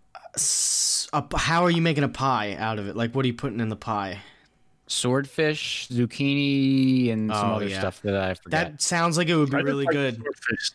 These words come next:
Speaker 3: steak. Just, you know, throw it out on the
Speaker 1: Mm.
Speaker 3: grill.
Speaker 1: Yeah, that,
Speaker 2: Yeah.
Speaker 1: yeah.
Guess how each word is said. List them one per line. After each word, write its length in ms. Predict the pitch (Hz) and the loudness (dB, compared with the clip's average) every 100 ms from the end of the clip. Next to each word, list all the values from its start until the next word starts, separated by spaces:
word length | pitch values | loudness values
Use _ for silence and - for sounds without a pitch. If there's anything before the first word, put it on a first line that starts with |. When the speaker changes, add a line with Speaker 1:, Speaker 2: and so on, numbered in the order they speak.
| _ 101 | _ -12
Speaker 3:
steak. 300 | 90 - - _ - | -12 -14 -20 _ -6
Just, 360 | 120 - - | -4 -4 -6
you 100 | 123 | -4
know, 220 | 95 85 85 | -4 -6 -6
throw 260 | 117 117 110 | -2 0 0
it 60 | |
out 140 | 104 98 | -2 -2
on 120 | 98 | -4
the 60 | 95 | -6
Speaker 1:
Mm. 80 | |
Speaker 3:
grill. 320 | 95 90 87 _ | -8 -10 -12 _
Speaker 1:
Yeah, 280 | 139 139 120 | -2 0 0
that, 240 | 113 135 90 | 0 0 -2
Speaker 2:
Yeah. 120 | 127 | -2
Speaker 1:
yeah. 260 | 113 98 | -2 -4